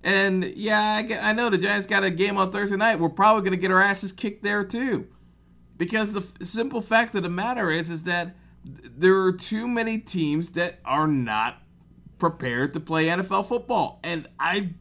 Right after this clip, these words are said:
like, even if I was evaluating talent on certain teams, uh,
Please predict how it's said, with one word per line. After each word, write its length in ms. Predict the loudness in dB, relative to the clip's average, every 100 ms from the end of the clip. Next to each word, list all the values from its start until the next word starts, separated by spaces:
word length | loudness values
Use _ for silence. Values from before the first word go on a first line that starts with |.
| -20 -20 -20 -20 -4
like, 320 | 0 0 0
even 240 | -2 0 2
if 180 | 2
I 140 | 2 2
was 140 | 2
evaluating 720 | 0 0 2 2 2 0 -2 -4
talent 500 | -6 -2 0 0 0
on 200 | -2 -2
certain 280 | -4 -4
teams, 460 | -4 -2 0 -2 -6 -20 -20 -20 -20 -10
uh, 60 | -6